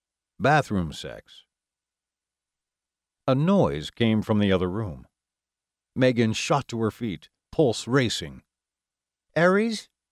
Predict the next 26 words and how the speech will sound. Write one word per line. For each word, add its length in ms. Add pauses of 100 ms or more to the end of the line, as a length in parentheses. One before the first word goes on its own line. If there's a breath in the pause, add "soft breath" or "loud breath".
(260)
She 220
rushed 460
from 240
the 80
scene 400
of 160
her 200
fantasy 580
crime. 560 (2000)
He 80
stood 280
in 140
the 60
middle 280
of 100
the 100
living 280
room 320
with 220
the 80
dark-haired, 840
broadly 460
built 380
man 340
from 240
earlier. 580